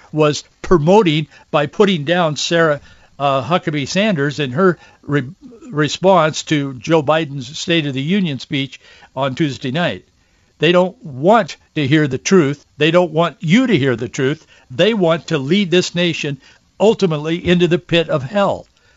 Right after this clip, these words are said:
That's what they want. I don't know if they define it that way in their own minds, but that is in reality what they want and what they do, and they are committed to that. They're obsessed with it.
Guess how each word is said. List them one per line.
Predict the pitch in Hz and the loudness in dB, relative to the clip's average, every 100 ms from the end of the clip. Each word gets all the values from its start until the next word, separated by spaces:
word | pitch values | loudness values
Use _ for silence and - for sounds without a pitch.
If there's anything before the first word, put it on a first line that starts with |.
| _ | _
That's | 156 185 | -2 0
what | 196 | -2
they | 185 165 | 0 -2
want. | 131 190 240 90 - _ _ _ | 0 0 0 -2 -10 _ _ _
I | - 196 | -4 0
don't | 202 175 | 0 0
know | 180 | -2
if | - | 0
they | 170 | -2
define | 139 - 190 247 226 | -2 -2 -2 0 -2
it | 131 | -2
that | 139 131 | -4 -2
way | 135 135 | -2 -2
in | 123 | -4
their | 131 165 | -2 0
own | 175 | 0
minds, | 135 196 196 139 - | 0 0 0 -4 -8
but | 139 - | -12 -4
that | 170 175 | -2 0
is | 175 160 - - - _ _ _ - | 0 0 -4 -14 -20 _ _ _ -2
in | 165 135 | -2 0
reality | 143 175 226 135 117 - _ | 0 2 2 0 -6 -12 _
what | 165 151 | -2 -2
they | - 139 | 0 0
want | 151 165 147 | 2 0 -2
and | 123 | -2
what | 147 - | -4 -2
they | 131 123 | -4 -2
do, | 190 151 | 0 0
and | 127 | 0
they | 135 | -2
are | 131 | -2
committed | - 170 226 165 | -2 -4 -4 -4
to | 160 | -2
that. | 107 - | -2 0
They're | 143 | -2
obsessed | 127 - 226 - | -2 -2 -2 -2
with | 139 95 | -8 -8
it. | - | -14